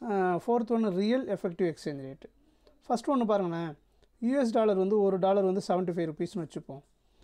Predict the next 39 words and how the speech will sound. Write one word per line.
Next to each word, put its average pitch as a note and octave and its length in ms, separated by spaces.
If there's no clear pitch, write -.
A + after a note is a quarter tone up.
அப்ப G3 200
நாமினல் A#3 440
எக்ஸ்சேஞ்ச் F#3+ 220
ரேட் F3 140
எவ்வளோ F3+ 280
சார்னு E3 260
கேட்டிங்கன்னா, D#3 520
டாலர்லேருந்து G3+ 580
இந்திய G3+ 300
ரூபாயை F#3 300
வந்து E3+ 280
டிவைட் F3+ 160
பண்ணிங்கன்னா E3 180
நமக்கு F3+ 380
நாமினல் E3+ 380
எக்ஸ்சேஞ்ச் D3+ 240
ரே-, D3 360
ரேட்டு D#3+ 340
கிடைச்சிரும். D3+ 400
அப்ப G3+ 200
செவன்ட்டி G#3 220
ஃபைவ் G#3 160
டிவைடட் F3+ 300
பை E3 100
ஒன் E3 280
பார்த்தீங்கன்னா, E3 340
செவன்ட்டி F#3 240
ஃபைவ்ங்கிறது D#3+ 380
தான் A3 220
நாமினல் F#3 460
எக்ஸ்சேஞ்ச் D#3 300
ரேட்டு. D3 280
இதை A#3+ 180
வந்து G#3+ 180
bilateral G#3+ 680
nominal F3 380
exchange D#3 240
ரேட்னு D3 220
சொல்லுவாங்க. C#3 460